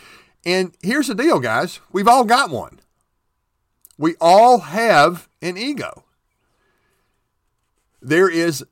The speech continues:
a sick and unhealthy ego,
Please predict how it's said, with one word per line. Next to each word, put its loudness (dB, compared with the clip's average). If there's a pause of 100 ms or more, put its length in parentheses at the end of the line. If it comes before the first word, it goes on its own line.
a -6
sick -6 (540)
and -12
unhealthy -4
ego, -10